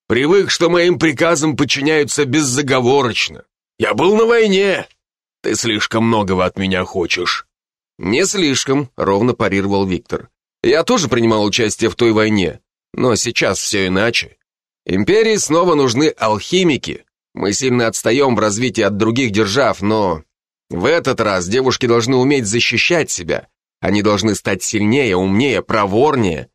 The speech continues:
Я бы никому другому не смог доверить возглавить этот факультет и не доверил бы тебе, не зная, что ты справишься.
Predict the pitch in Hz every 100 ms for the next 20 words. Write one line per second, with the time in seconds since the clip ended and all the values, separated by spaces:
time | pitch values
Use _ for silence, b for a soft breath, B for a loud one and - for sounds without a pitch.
0 | _ _ _ _ - - - 113 107 101
1 | 110 135 127 131 147 135 113 - 127 117
2 | 107 113 107 - - 98 107 101 120 110
3 | 117 107 - 110 113 113 156 151 - B
4 | 135 143 123 127 139 190 151 127 127 131
5 | 120 214 131 - - 98 92 117 110 -
6 | 98 101 - 123 110 80 - -